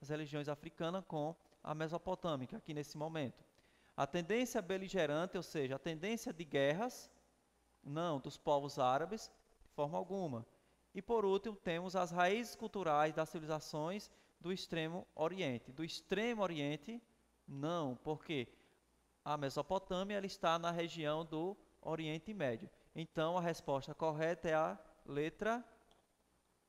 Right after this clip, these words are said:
B, a base cultural das, das civilizações mesopotâmicas, principalmente com o desenvolvimento da escrita, porque foi a partir do desenvolvimento da escrita que tornou-se possível,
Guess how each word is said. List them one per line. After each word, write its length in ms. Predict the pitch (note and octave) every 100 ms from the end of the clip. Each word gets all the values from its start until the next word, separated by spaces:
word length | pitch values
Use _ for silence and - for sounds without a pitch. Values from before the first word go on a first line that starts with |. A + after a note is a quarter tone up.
| _ _ -
B, 360 | B2+ C#3 A2 - -
a 120 | - B2+
base 380 | B2+ F#3+ G#3+
cultural 460 | A3+ G#3 F3+ D#3+ D#3+
das, 440 | D#3+ D#3+ - E3 - -
das 300 | C#3+ D3+ E3+
civilizações 840 | F3 D#3+ D3+ D3+ - C#3 D3 F3 -
mesopotâmicas, 880 | D3+ D3 D3+ F#3 - D#3+ B2+ B2 - - _ _ -
principalmente 880 | A3+ C4 C4 - G#3 E3+ F3 F3+
com 280 | F3+ - A3+
o 40 | A#3
desenvolvimento 960 | G#3 F#3+ F#3+ E3+ E3+ D3 D3 D3 E3+ F3+ _ -
da 400 | C#3 C3+ D3 -
escrita, 840 | E3+ - - F#3 A3 G#3 D3 A#2+ - - -
porque 380 | - D3+ D#3+ C#3 - -
foi 140 | - D#3
a 80 | D3+
partir 420 | D3+ D3+ A#3+ B3
do 120 | G3+
desenvolvimento 500 | F3 F3 E3+ C#3 B2+
da 80 | D#3
escrita 440 | - - F3+ F#3+
que 120 | -
tornou-se 560 | F#3+ F3+ D#3+ D#3 D#3 F#3 - _ _ _ -
possível, 720 | A3+ A3 - F3+ F3 G3 A#3